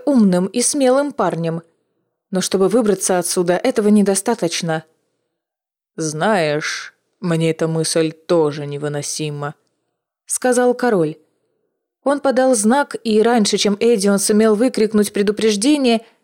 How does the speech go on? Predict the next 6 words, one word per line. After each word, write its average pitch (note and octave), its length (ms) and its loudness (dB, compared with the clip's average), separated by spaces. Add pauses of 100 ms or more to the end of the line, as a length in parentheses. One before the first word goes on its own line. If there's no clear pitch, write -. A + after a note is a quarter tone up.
(200)
незнакомые G#3 680 2
гвардейцы G#3 840 0 (320)
разделили A3+ 560 2
принца A#3+ 420 2
и A#3 140 -4
Соршу. E3+ 640 -2